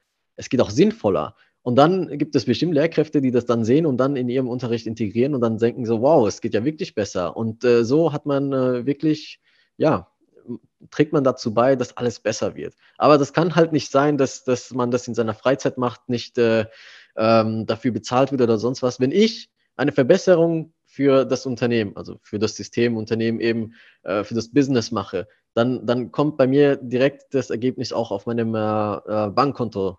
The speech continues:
äh, drauf, ja. Aber, äh, bei den Lehrkräften sehe ich da einfach nur, da wird weiter draufgehauen. "Ah, was, die haben, sie haben das verbessert und dies verbessert, okay, alles klaro."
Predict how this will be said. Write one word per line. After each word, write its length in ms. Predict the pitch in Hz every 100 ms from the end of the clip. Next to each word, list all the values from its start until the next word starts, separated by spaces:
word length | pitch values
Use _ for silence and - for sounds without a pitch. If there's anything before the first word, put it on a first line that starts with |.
| _ -
äh, 280 | 90 95
drauf, 360 | 92 90 80 -
ja. 240 | 90 123 - _ _
Aber, 520 | - 123 127 120 113 _ _ -
äh, 460 | 92 113 113 107 90
bei 180 | 120
den 140 | 110 117
Lehrkräften 540 | 120 156 165 160 165
sehe 140 | 143 143
ich 100 | -
da 100 | 127
einfach 240 | 139 143
nur, 220 | 135 147
da 160 | 139 113
wird 160 | 123 -
weiter 260 | 120 123
draufgehauen. 640 | 113 143 - 123 107 85 104 _ _ _ _ -
"Ah, 360 | 165 180 165 120
was, 200 | 165 -
die 140 | 143
haben, 340 | 139 143 123
sie 100 | 127
haben 120 | 143 123
das 160 | 160
verbessert 420 | 156 143 151 147 127
und 80 |
dies 160 | 131 170
verbessert, 400 | 160 151 151 135
okay, 420 | 131 160 135 139
alles 260 | 117 131 127
klaro." 440 | 120 120 123 123